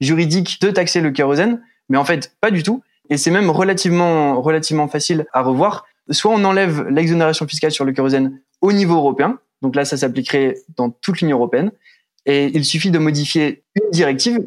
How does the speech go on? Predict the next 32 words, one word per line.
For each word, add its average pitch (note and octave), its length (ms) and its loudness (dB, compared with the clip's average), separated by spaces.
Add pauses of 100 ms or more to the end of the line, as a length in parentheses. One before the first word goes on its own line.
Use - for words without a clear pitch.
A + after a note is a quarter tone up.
la C3+ 80 0
directive C#3 320 0
sur D#3 140 -2
la B2+ 80 0
taxation C3+ 320 -2
de C3 40 0
l'énergie, B2+ 440 -2 (320)
mais G3+ 200 2
il B3+ 60 0
y G3 80 2
a F3+ 60 2
une F3 100 2
autre F#3 160 -2
solution D#3+ 480 -2 (320)
qui, F3 240 -2
elle, F3+ 300 2
est C#3 80 0
beaucoup G3 340 0
plus D#3+ 140 -2
rapide F#3+ 360 -2 (340)
et G3 220 0
qui F3+ 160 -4
n'a, C#3 460 0
et D3 80 -2
qui - 140 -4
ne D#3 80 2
requiert D3+ 480 -2
aucun G3 340 0
changement, D#3+ 640 0
euh, A#2+ 320 0
changement D3 340 -2
législatif, C3 560 -4